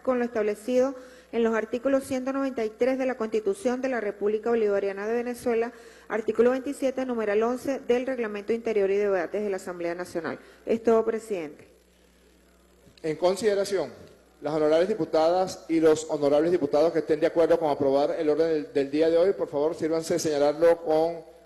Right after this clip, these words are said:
Speaker 2: la, de la manera acostumbrada. Queda aprobado el orden del día.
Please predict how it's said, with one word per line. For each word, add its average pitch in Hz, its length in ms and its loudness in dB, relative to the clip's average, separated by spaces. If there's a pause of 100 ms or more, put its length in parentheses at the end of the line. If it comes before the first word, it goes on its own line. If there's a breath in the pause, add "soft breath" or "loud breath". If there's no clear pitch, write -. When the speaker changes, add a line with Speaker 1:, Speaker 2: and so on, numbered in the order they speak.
(140)
Speaker 2:
la, 147 140 -6
de 147 120 -4
la 147 80 -4
manera 151 240 -4
acostumbrada. 185 840 -4 (160)
Queda 156 460 -4
aprobado 185 720 0
el 147 180 -4
orden 151 300 -2
del 165 180 -2
día. 180 260 4